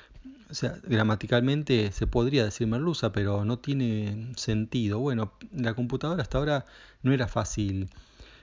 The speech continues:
em, que un modelo de inteligencia artificial se dé cuenta, que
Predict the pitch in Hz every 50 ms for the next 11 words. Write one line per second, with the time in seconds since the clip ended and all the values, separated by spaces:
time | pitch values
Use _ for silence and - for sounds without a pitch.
0 | _ _ _ - 196 139 117 113 110 104 107 104 104 101 120 127 123 123 - -
1 | - - - - - - - - 117 120 131 135 131 123 127 127 120 120 120 117
2 | 113 113 110 110 110 113 107 123 120 - - - 254 180 139 113 107 101 110 101
3 | - 117 113 120 117 - - - - 113 - - 127 123 123 113 - - 117 120
4 | 120 - - 131 110 98 - - - 104 92 107 139 175 180 175 - - - 110
5 | 104 101 101